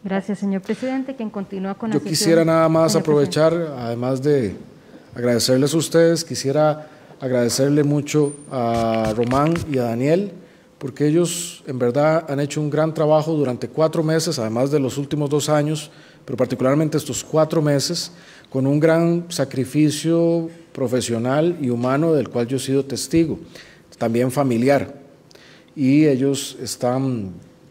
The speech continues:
Speaker 2: lo sé porque lo veo día a día, con la camiseta puesta para cuidar a nuestro país, eh, y quería aprovechar también para agradecerlo públicamente, porque sé que ellos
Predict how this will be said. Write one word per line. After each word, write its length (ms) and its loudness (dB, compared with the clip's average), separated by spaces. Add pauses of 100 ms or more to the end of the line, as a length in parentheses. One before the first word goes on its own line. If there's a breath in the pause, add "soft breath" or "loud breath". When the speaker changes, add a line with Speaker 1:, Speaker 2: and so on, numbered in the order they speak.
Speaker 2:
lo 80 -10
sé 220 -2
porque 280 -4
lo 140 -2
veo 220 2
día 160 0
a 40 2
día, 320 0 (440 loud breath)
con 180 -2
la 80 -6
camiseta 480 -6
puesta 420 -2
para 140 -6
cuidar 300 -2
a 20 2
nuestro 320 -6
país, 640 -4 (580 soft breath)
eh, 600 -4
y 80 -10
quería 400 2
aprovechar 420 -2
también 300 -4
para 140 -2
agradecerlo 500 -2
públicamente, 840 -6
porque 220 -16
sé 180 -6
que 200 0
ellos 320 -2